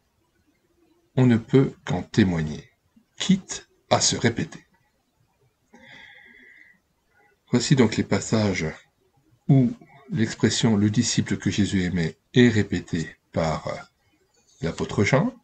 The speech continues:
Jean chapitre treize, verset vingt-trois, Jean dix-neuf, verset vingt-six, Jean vingt, verset deux, euh, chapitre vingt, verset deux,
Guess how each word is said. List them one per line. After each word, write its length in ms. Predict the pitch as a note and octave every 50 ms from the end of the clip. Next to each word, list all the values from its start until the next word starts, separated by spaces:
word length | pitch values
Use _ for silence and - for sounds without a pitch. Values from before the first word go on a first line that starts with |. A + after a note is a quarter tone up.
| _ _ _ _ - - _ _ -
Jean 280 | C3 G2 G#2 B2 A#2+
chapitre 440 | - - G#2 - - F#2+ - - F2
treize, 560 | - - - - F#2 E2+ D2+ D2+ D#2 - - -
verset 300 | - G2 D#2+ - - -
vingt-trois, 580 | F2 D#2 D2 - - - A2 A#2 D3 A3+ B3+ - _ _ _ _ _ _ _ _ _ _ _ -
Jean 320 | A#2+ G2+ G2 A#2+ B2 A#2
dix-neuf, 440 | G2+ A2+ G#2+ G2+ G#2+ G#2+ G2+ G2 F2
verset 340 | F2 F#2+ F2 - - - E2
vingt-six, 640 | F#2 E2+ F2+ - - - C#3+ G#3+ A3+ - - - _ _ _ _ _ _ _ -
Jean 360 | G#2 F#2+ A2 C3 C#3+ C#3+ C3+
vingt, 360 | A#2+ C3 B2+ A#2+ G#2+ F2+ D#2+
verset 340 | D#2+ E2+ E2+ - - - F2+
deux, 380 | F2+ G#2+ B2 D#3 G#3+ A#3 A3+ - _ _ _ _ _ _ _ - A2 G2 - - _ _ _ _ _ _ _ _ _ _ - - - - - - _ _ _ _ _ _ _ _ _ _ _ _ _ _ -
euh, 140 | - F#2+ F#2
chapitre 460 | - - A2+ G#2 - - - - -
vingt, 220 | F2 - F#2+ D#2 C#2+
verset 300 | C2+ - - - - F2+
deux, 300 | G2+ C3 D3+ G3 A3+